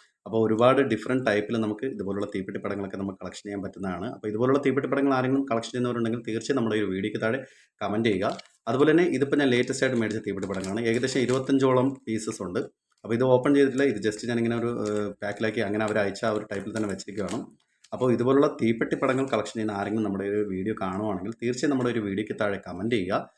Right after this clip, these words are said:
അതുപോലെ തന്നെ ഇതുപോലുള്ള തീപ്പെട്ടി പടങ്ങൾ നിങ്ങൾക്ക് കിട്ടുവാണെങ്കിൽ നിങ്ങൾ തീർച്ചയായും നിങ്ങൾ കളക്ഷൻ ചെയ്യുക. നല്ലൊരു വാ-, വാല്യുബിളും അതുപോലെ തന്നെ നമ്മ-, നല്ലൊരു,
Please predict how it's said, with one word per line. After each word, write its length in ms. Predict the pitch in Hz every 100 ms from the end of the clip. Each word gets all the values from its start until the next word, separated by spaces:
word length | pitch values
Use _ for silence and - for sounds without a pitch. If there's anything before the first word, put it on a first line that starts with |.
| _ _ -
അതുപോലെ 220 | 120 147
തന്നെ 120 | 160
ഇതുപോലുള്ള 340 | 160 135 143 139
തീപ്പെട്ടി 320 | 135 123 139
പടങ്ങൾ 260 | 123 135 131
നിങ്ങൾക്ക് 280 | 120 120 127
കിട്ടുവാണെങ്കിൽ 440 | 98 117 113 117
നിങ്ങൾ 140 | 110 104
തീർച്ചയായും 420 | 101 104 120 123
നിങ്ങൾ 160 | 104 101
കളക്ഷൻ 380 | 90 90 - 120
ചെയ്യുക. 240 | 98 92 131 - 107
നല്ലൊരു 320 | 113 135 165
വാ-, 180 | 135 135 127 117
വാല്യുബിളും 520 | 107 113 120 139 151 -
അതുപോലെ 280 | 113 117 135
തന്നെ 160 | 139 160
നമ്മ-, 200 | 123 120
നല്ലൊരു, 260 | 123 139